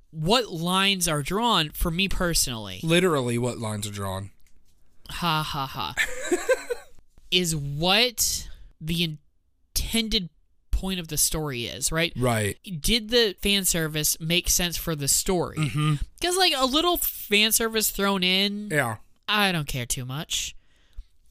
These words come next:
Speaker 2: Right.
Speaker 1: But it's when they take those lines and they push them too far.
Speaker 2: Yeah.
Speaker 1: Like, for me, one of the big ones is Sword Art Online. We've talked about this, I
Speaker 2: That
Speaker 1: think,
Speaker 2: one,
Speaker 1: before.
Speaker 2: yeah.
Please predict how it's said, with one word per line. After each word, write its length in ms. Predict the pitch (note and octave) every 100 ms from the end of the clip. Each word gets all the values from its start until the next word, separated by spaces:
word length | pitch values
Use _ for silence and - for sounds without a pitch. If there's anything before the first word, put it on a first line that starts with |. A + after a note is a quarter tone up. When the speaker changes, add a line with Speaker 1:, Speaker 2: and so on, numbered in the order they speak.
| - - -
Speaker 2:
Right. 320 | D3 D3 A#2
Speaker 1:
But 160 | G3 G3+
it's 240 | G#3+ A3 F#3+
when 480 | D#3+ E3+ G3 A3+
they 160 | A#3 G#3+
take 500 | - - D#3 D#3+ -
those 260 | E3 D#3+ C#3+
lines 380 | C3+ C3+ D#3 D3+
and 200 | C3 B2+
they 140 | C3
push 340 | C#3 - - -
them 160 | D3
too 180 | - D3+
far. 440 | - D3+ D#3+ E3+ D3
Speaker 2:
Yeah. 380 | B2+ A2+ G#2 - - -
Speaker 1:
Like, 360 | - E3 E3+ E3
for 220 | - F3
me, 540 | D#3+ F3+ G3 E3+ D#3 D#3 -
one 220 | D3 D3
of 60 |
the 60 | C3+
big 180 | D3+ F#3
ones 400 | D3 B2+ D3+ - -
is 520 | C#3+ C#3+ C3+ C#3+ - -
Sword 300 | - C#3+ C#3
Art 160 | D3 D3
Online. 540 | D3 E3+ D#3 F#2+ - _ -
We've 160 | - C#3+
talked 220 | E3+ D3+
about 140 | D#3+ D3
this, 140 | C#3
I 60 | C#3
Speaker 2:
That 60 |
Speaker 1:
think, 120 | F3+ G3
Speaker 2:
one, 180 | G3+
Speaker 1:
before. 220 | G3 A3 B2
Speaker 2:
yeah. 580 | F#2 F#2 - F#2+ F#2+